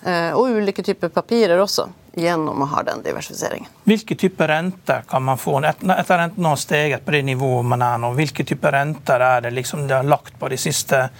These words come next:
Speaker 2: tre eller tolv månedene for de tre forskjellige, så high yield og, eh,
Speaker 1: Crossover og
Speaker 2: ja,
Speaker 1: investment
Speaker 2: ja,
Speaker 1: grade.
Speaker 2: ja.
Speaker 1: Så på investment grade, det er selskaper som is-, ikk-, ikke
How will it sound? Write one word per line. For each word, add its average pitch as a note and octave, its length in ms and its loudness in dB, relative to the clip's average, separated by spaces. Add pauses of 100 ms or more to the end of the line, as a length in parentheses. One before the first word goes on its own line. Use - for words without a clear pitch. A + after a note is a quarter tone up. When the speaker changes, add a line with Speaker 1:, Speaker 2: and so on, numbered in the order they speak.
(400)
Speaker 2:
tre C#3+ 180 2
eller B2 160 0
tolv C#3 240 0
månedene B2+ 420 0
for C3+ 260 0
de C3 120 0
tre D3+ 280 2
forskjellige, B2+ 580 0
så C#3+ 160 0
high B2+ 260 2
yield A#2 500 -2
og, A#2+ 320 0
eh, A#2+ 200 2 (360)
Speaker 1:
Crossover D#3+ 560 2
og D#3 120 4
Speaker 2:
ja, D3 80 -2
Speaker 1:
investment E3+ 360 0
Speaker 2:
ja, F3 60 2
Speaker 1:
grade. - 300 -6
Speaker 2:
ja. C3+ 120 2 (260)
Speaker 1:
Så - 220 4 (680)
på A#3+ 240 4
investment B3+ 440 0
grade, - 340 -8
det A3+ 200 4
er A3 40 2
selskaper F#3+ 600 0
som E3 240 -2 (580)
is-, - 360 -4 (180)
ikk-, - 480 -4
ikke - 460 0